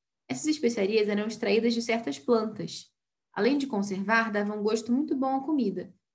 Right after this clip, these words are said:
Elas são usadas até hoje, sabia? Quem não conhece pimenta, cravo e canela."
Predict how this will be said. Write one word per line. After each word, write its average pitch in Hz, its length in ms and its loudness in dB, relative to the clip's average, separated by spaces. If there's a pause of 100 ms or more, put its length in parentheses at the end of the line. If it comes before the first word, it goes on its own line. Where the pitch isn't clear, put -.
(160)
Elas 226 180 0
são 233 140 -2
usadas 226 260 0
até 240 220 2
hoje, 196 240 4
sabia? 185 560 -2
Quem 226 120 -4
não 262 140 0
conhece 208 400 -2
pimenta, 208 460 -4
cravo 196 400 -4
e 196 40 -8
canela." 196 680 -6